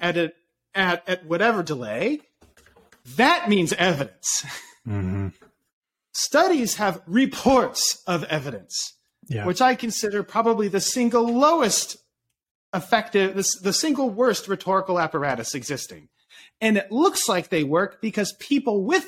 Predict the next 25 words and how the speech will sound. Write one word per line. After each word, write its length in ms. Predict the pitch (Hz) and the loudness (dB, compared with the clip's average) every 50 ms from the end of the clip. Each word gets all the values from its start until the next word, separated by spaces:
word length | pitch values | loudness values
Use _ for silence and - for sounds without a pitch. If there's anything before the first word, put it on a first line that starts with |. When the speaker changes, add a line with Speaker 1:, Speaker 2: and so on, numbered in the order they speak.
| - - | -4 -6
Speaker 1:
authority 640 | 214 - - - 180 165 165 170 170 170 175 180 | -6 -4 0 0 2 4 4 4 4 2 0 0
will 200 | 170 170 175 175 | 0 0 2 2
leverage 440 | 180 226 247 202 190 175 147 - - | 4 4 4 4 2 0 -2 -2 -4
them. 280 | - 120 104 95 - - _ _ | -6 -6 -6 -8 -12 -18 _ _
Your 140 | - 147 147 | -6 -6 -6
physicians, 840 | 147 - 185 156 233 262 - - 156 117 98 90 90 - - - - _ _ _ _ _ _ _ | -4 -4 -4 0 0 0 0 0 -2 -6 -8 -10 -12 -12 -12 -12 -14 _ _ _ _ _ _ _
your 300 | 170 180 185 175 175 190 | 2 4 4 4 2 2
influencers, 800 | 185 233 247 233 - - 185 156 151 131 - 143 123 120 117 - _ _ _ | 2 2 0 0 0 -2 -2 -2 -2 -4 -6 -8 -8 -8 -10 -12 _ _ _
you 120 | 190 190 147 | -4 -2 -2
whoever 500 | - 190 208 240 277 277 233 208 170 156 | 0 2 4 4 4 4 2 2 0 0
else. 480 | 127 110 92 - - - - - - _ _ _ _ _ _ _ _ _ _ _ _ _ _ _ | -2 -4 -8 -8 -10 -8 -8 -8 -12 _ _ _ _ _ _ _ _ _ _ _ _ _ _ _
Really, 600 | 175 262 370 381 330 233 190 165 170 180 180 - - | 2 2 4 4 4 4 4 2 2 0 -2 -6 -10
they 460 | 175 151 156 160 180 269 320 359 359 | -12 -12 -6 -2 0 2 4 4 4
persuade 560 | - - 277 262 - - 226 202 190 180 185 | 4 2 0 0 0 0 2 2 2 0 0
people 280 | - 214 196 - 202 185 | -4 -4 -2 -2 -2 -2
because 400 | 160 202 196 - - 220 208 196 | -2 -4 -6 -2 -2 -2 0 0
of 120 | 214 185 | -2 -2
their 120 | 202 185 170 | -2 -2 -2
status 480 | - - 196 175 175 185 185 180 - | -2 0 0 2 2 2 0 -2 -2
as, 300 | 165 151 147 139 - - _ _ - | -4 -4 -4 -6 -8 -10 _ _ 0
as 280 | 180 190 175 156 - 190 | 2 2 2 0 -2 -2
with 180 | 170 190 190 | -2 0 0
their 120 | 185 156 135 | 0 -2 -2
positioning, 760 | - 151 135 - 143 143 - - 233 247 285 330 349 339 339 _ _ _ _ _ - 143 | -4 -8 -6 -4 -4 -4 0 2 2 4 4 4 2 0 -2 _ _ _ _ _ -14 -14
Speaker 2:
Mm-hmm. 140 | 117 - | -14 -14